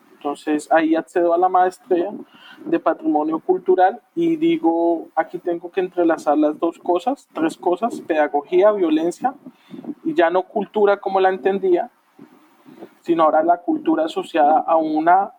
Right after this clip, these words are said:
rama emergente como es el patrimonio cultural, que da cuenta de estudios recientes de entender la cultura a través de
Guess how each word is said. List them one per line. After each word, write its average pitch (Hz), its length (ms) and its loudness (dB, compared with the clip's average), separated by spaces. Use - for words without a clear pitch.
rama 196 600 2
emergente 175 800 -2
como 156 320 -4
es 139 200 -6
el 165 140 0
patrimonio 156 640 -2
cultural, 185 580 -2
que 170 140 0
da 160 180 4
cuenta 185 460 0
de 185 80 2
estudios 170 520 2
recientes 170 760 -2
de 170 300 0
entender 170 440 -2
la 175 100 2
cultura 165 440 -2
a 151 40 -2
través 147 420 -2
de 151 240 -4